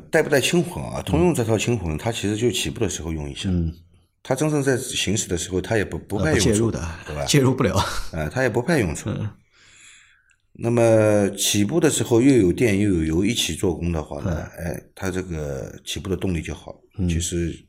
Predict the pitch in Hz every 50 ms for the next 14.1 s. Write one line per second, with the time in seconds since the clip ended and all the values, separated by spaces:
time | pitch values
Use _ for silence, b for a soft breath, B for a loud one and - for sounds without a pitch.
0 | _ _ B B B B B B B B B B - - 80 76 - - 92 85
1 | 104 110 98 95 - - - - 90 80 78 73 76 76 - 73 71 - - -
2 | - - 95 - - - - - _ _ - - 82 80 80 76 73 - - 82
3 | 78 73 71 67 55 50 - _ _ _ _ 76 80 82 82 87 95 - 82 76
4 | 69 67 - - 80 73 - - - - _ _ 98 90 87 - _ _ _ _
5 | _ _ _ _ - 113 110 110 - 92 123 143 139 131 120 117 110 107 104 101
6 | 98 98 - 110 110 113 117 117 113 107 - - 135 147 147 113 104 104 95 -
7 | - 98 95 92 92 90 87 85 92 87 87 92 107 110 98 87 85 101 123 131
8 | 110 - - - 82 80 82 87 85 92 87 90 98 98 113 104 - - 85 87
9 | 87 104 92 - 104 110 117 - - - - - - _ _ _ B B B -
10 | - - - - 110 95 87 92 98 - 95 85 76 71 - - 73 - - 80
11 | 82 85 - - - - 67 - 76 73 69 69 69 69 67 67 67 65 64 -
12 | _ _ _ _ _ _ B B B B B B B B B B B B B B
13 | B _ - 95 95 92 92 90 90 90 87 85 85 85 85 82 82 82 80 69
14 | 60